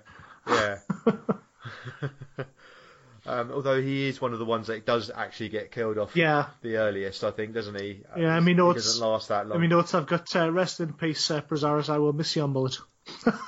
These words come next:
Speaker 1: <laughs> I was gonna say, then you got Kabuto, who's the, uh, the bug-like one.
Speaker 2: Yeah, 'cause a Kabuto's a
Speaker 1: Um,
Speaker 2: name for a beetle in Japan, isn't it? This,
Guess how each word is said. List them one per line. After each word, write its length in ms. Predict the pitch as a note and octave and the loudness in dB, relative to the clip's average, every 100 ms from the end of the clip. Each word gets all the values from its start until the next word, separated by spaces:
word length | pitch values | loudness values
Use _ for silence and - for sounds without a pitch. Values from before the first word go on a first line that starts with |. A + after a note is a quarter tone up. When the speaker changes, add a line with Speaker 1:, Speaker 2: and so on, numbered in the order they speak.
| - | -14
Speaker 1:
<laughs> 220 | - - | -14 0
I 1500 | - - D#3+ F3 F3+ D#3+ - D3+ - D#3 - - G3+ - - | 0 2 0 0 2 2 2 -2 -2 -6 -6 -8 -10 -10 -2
was 100 | D3+ | -2
gonna 100 | D3 | 0
say, 220 | C#3+ D3 C#3 | 2 2 2
then 140 | C#3 | 0
you 60 | C#3 | 0
got 240 | C#3+ - | 0 -2
Kabuto, 680 | C#3 D3+ D3 D#3+ D3 C#3+ D3 | 0 2 2 4 4 2 0
who's 280 | C3+ B2+ | -4 -4
the, 320 | C3+ C3 B2 A#2+ | -2 0 0 2
uh, 220 | A#2+ A2+ G#2 - - | 2 0 -6 -20 -8
the 80 | C3 | -2
bug-like 540 | C3 C3+ C3+ C3 C3+ | 4 4 6 2 4
one. 280 | C3+ C3+ C3+ | 4 4 4
Speaker 2:
Yeah, 280 | E3 D#3 C#3+ - _ _ - | -2 -2 -4 -10 _ _ -8
'cause 140 | F#3+ | -6
a 40 | |
Kabuto's 480 | F#3 G3+ B3 B3+ E3 | -2 0 2 4 4
a 60 | D#3+ | 2
Speaker 1:
Um, 60 | |
Speaker 2:
name 180 | E3+ D#3+ | 0 0
for 160 | - D3+ | -2 -4
a 40 | |
beetle 340 | C3 G#3 G3 D#3 | -2 -4 -2 -2
in 100 | C#3 | -2
Japan, 300 | C3 C#3+ C#3+ | -4 -2 -2
isn't 180 | D3 D3+ | -2 -4
it? 160 | - | -4
This, 280 | C#3+ C3+ - | -2 0 0